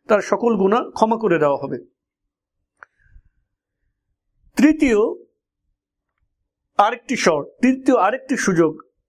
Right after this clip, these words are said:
আল্লাহ রাব্বুল আলামিন আমাদেরকে দিয়েছেন। রাসূলুল্লাহ সাল্লাল্লাহু আলাইহি সাল্লাম বলেন, "মান কামা লাইলাতাল কদরি ঈমানান ওয়া ইহতিসাবান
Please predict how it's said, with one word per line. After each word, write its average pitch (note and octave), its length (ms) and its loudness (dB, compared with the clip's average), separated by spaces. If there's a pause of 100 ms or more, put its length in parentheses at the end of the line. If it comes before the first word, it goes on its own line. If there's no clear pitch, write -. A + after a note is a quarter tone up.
(180)
আল্লাহ G#3 220 2
রাব্বুল F#3 240 2
আলামিন F3+ 440 0
আমাদেরকে F3 400 0
দিয়েছেন। D#3 400 -2 (500)
রাসূলুল্লাহ F#3+ 460 2
সাল্লাল্লাহু F3 380 2
আলাইহি F3 140 -6
সাল্লাম E3 300 -2
বলেন, F#3+ 280 0 (280)
"মান D#3+ 140 4
কামা A3 500 0
লাইলাতাল F#3 520 0
কদরি G#3+ 580 -2
ঈমানান G#3 540 0
ওয়া F#3 240 0
ইহতিসাবান A3 720 -2